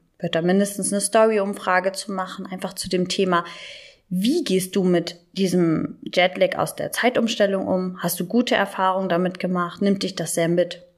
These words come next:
Und ich bin total gespannt auf deine Antworten. Bitte, bitte schau unbedingt vorbei unter at Fräulein Zeit, schreibt man mit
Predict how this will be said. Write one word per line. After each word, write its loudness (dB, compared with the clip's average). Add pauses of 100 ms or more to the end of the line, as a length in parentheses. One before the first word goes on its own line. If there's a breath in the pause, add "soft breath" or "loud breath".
(160)
Und -2
ich -12
bin 0
total -4
gespannt -2
auf -6
deine -4
Antworten. -6 (880)
Bitte, -2
bitte -2
schau 0
unbedingt 0
vorbei 0
unter -6
at -2
Fräulein -2
Zeit, -4
schreibt -6
man -2
mit -8